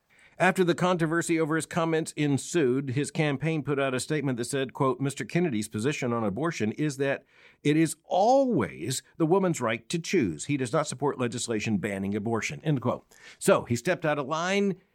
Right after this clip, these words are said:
He found himself under so much pressure, he got right back into line. He got into trouble, by the way, in his own voice. Trying to get out of trouble, the campaign sent out a written statement. That alone, by the way,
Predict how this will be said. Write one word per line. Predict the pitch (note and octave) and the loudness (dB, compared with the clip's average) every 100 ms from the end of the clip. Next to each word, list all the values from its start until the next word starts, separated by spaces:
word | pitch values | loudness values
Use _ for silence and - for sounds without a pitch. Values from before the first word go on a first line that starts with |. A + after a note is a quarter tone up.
| _ _ | _ _
He | - A#2 G3 G3+ G3+ G3 | -4 0 2 2 0 -4
found | - E3 E3+ | -2 0 2
himself | D3 D3 D3+ C3+ | 0 0 0 0
under | C3+ A#2 | 0 -2
so | C3+ | -2
much | A#2+ - | -2 -2
pressure, | B2+ A#2+ | -4 -2
he | G#2 | -2
got | A#2+ G#2+ | -2 -4
right | A#2+ C3+ | -2 -4
back | A#2 A#2 - - | -2 -4 -6 -2
into | E3 D#3 B2 G#2+ | 0 0 0 -2
line. | G2 F2+ E2+ G#2+ D3 C3+ - _ | 0 -2 -2 -2 -2 -2 -8 _
He | C#3+ | 0
got | C#3 C3 - | 0 0 -2
into | G#3 C4 C4 E3 | 0 2 4 2
trouble, | A#2 G#2+ F2+ C#3+ | 2 0 0 0
by | C3 | -2
the | G2+ | -2
way, | G#2 A#2 G#2 F#2+ - | -2 -2 -4 -6 -4
in | B2+ | 0
his | G#2+ F#2+ | 0 0
own | G2 F2+ | 0 -2
voice. | E2 F3+ F#3+ E3 - - - | -2 2 2 0 -4 -14 -8
Trying | - E3 D#3 | 0 2 4
to | |
get | C3+ C#3 | 2 0
out | F#3+ A3 | 2 2
of | D3+ | 2
trouble, | - G2+ D2 C#3 - _ | 2 -2 0 -2 -2 _
the | C#3 | -4
campaign | A2 D#3 C#3 A2+ E3 A#2 G#2 A#2 - _ | 0 2 2 2 0 2 0 0 -4 _
sent | - - C3 | -6 2 4
out | A2 G#2 | 4 4
a | A2 | 2
written | G#2 G#2 G2 G#2 - | 2 0 0 -4 -6
statement. | - D3 A#2 - C#2+ - - | 0 2 2 -2 -12 -10 -2
That | A2 | 0
alone, | F#2+ G#2+ F2+ F2+ E2+ - | 2 0 0 -4 -6 -4
by | G#2 F2+ | -2 0
the | E2 | 0
way, | D#2+ | -2